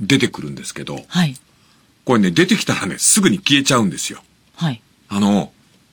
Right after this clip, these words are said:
Speaker 1: 日本の神様の面白いところは、登場するんですけど、去ってゆくんです。
Speaker 2: うん。
Speaker 1: それで二度と出てこないんです。この辺面白いですね。さあ、例えば、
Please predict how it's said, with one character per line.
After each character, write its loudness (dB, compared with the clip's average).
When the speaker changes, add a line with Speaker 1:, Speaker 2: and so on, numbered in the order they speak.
Speaker 1:
日 4
本 4
の 6
神 6
様 2
の 2
面 2
白 2
い -2
と -10
こ 0
ろ 4
は、 -2
登 8
場 6
す 2
る 6
ん 2
で 2
す -8
け -2
ど、 -8
去 2
っ 2
て 0
ゆ 2
く -10
ん -10
で -18
す。 -20
Speaker 2:
う 2
ん。 -2
Speaker 1:
そ -2
れ 2
で 2
二 2
度 4
と 0
出 2
て -2
こ -6
な -6
い -14
ん -20
で -20
す。 -20
こ -10
の -6
辺 -4
面 -4
白 2
い -14
で -12
す -2
ね。 -2
さ 0
あ、 -6
例 4
え 0
ば、 -2